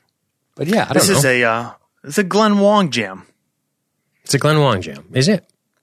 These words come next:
Speaker 2: No, I'm just, uh,
Speaker 1: I don't think so.
Speaker 2: Some really funny listeners in the chat talked about how I mix up, uh, Darren Morgan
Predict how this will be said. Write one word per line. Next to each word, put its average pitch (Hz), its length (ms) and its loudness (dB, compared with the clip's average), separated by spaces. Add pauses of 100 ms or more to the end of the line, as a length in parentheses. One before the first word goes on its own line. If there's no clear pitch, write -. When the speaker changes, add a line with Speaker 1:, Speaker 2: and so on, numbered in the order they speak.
(200)
Speaker 2:
No, 113 400 -2
I'm 123 200 -4
just, 117 320 -4
uh, 104 320 -2 (120)
Speaker 1:
I 110 40 -4
don't 107 160 -2
think - 160 -10
so. - 160 -8 (360)
Speaker 2:
Some 190 200 2
really 202 200 4
funny 196 400 2
listeners 160 440 2
in 139 60 -4
the 131 60 -2
chat 135 380 -2
talked 131 260 -4
about 127 200 0
how 120 180 0
I 117 140 2
mix 123 440 -2
up, 131 240 -2 (440)
uh, 110 320 0
Darren 127 480 -2
Morgan 120 680 -4